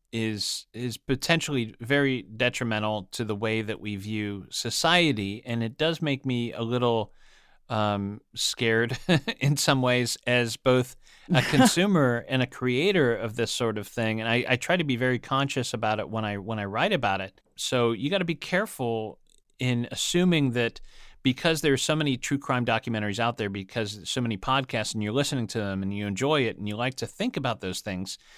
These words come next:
Speaker 1: don't assume that, um, we live in a dangerous world because of it. The, the idea that we live in a dangerous world is, is a, is a false narrative that is, has kind of been, been put out there because of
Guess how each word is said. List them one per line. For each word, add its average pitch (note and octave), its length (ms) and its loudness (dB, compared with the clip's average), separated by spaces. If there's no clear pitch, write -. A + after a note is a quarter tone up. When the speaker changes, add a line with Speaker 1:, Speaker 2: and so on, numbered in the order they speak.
Speaker 1:
don't D3+ 280 2
assume E3 520 0
that, A#2+ 380 -2
um, A2 380 -4
we C3 200 0
live C#3 240 2
in B2+ 80 2
a A2+ 60 0
dangerous A2+ 460 -2
world B2 380 0
because C#3 440 -2
of F#2+ 100 -6
it. - 120 -14
The, D3+ 300 2
the E3+ 180 4
idea E3+ 260 4
that A#3 140 2
we F#3 120 4
live E3+ 180 2
in D#3+ 60 2
a D3 80 2
dangerous C#3+ 460 2
world D3+ 220 6
is, B2+ 160 0
is B2 180 -2
a, A#2+ 140 2
is C3 120 0
a B2+ 80 0
false E3 380 0
narrative B2 640 0
that A2+ 340 0
is, A2+ 340 -4
has A#2+ 180 -8
kind C3 220 0
of A#2 80 0
been, A#2+ 240 -2
been A#2+ 180 -2
put C#3+ 260 2
out C#3 240 6
there A2 160 0
because A#2 380 -2
of A2 220 -8